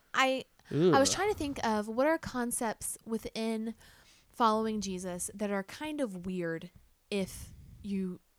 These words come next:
Speaker 1: aren't used to it.
Speaker 2: Mm, so, so
Speaker 1: And,
Speaker 2: you,
Speaker 1: and
Speaker 2: yeah.
Speaker 1: this idea <laughs> that you come to church and you sing these songs, and a lot of them talk about blood,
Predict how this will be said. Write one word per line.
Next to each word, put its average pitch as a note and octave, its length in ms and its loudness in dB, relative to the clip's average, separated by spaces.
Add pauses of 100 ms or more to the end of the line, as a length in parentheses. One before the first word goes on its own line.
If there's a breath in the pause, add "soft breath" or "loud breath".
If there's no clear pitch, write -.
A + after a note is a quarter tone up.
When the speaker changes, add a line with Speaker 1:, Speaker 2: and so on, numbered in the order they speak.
(140)
Speaker 1:
aren't F#3+ 240 -4 (100)
used F#3 380 -6
to - 140 -8
it. - 360 -14
Speaker 2:
Mm, C3+ 240 2
so, C3+ 280 8 (540 loud breath)
so B3 60 6
Speaker 1:
And, D3+ 80 8
Speaker 2:
you, C3+ 100 0 (160)
Speaker 1:
and - 100 6
Speaker 2:
yeah. C3+ 100 10
Speaker 1:
this - 120 2
idea A3+ 600 4 (240)
<laughs> - 120 -10
that B3+ 360 4
you A3+ 260 0
come C4+ 380 -4
to D4 100 -6
church G3+ 420 -4
and G3+ 120 -4
you G3 80 -4
sing A#3+ 280 -6
these G#3+ 160 -2
songs, F#3 600 -2
and F#3+ 80 -4
a F#3 40 -2
lot G3+ 220 2
of C#4 100 4
them C#4 120 -2
talk A#3 220 -2
about F3+ 260 -2
blood, F#3 420 -2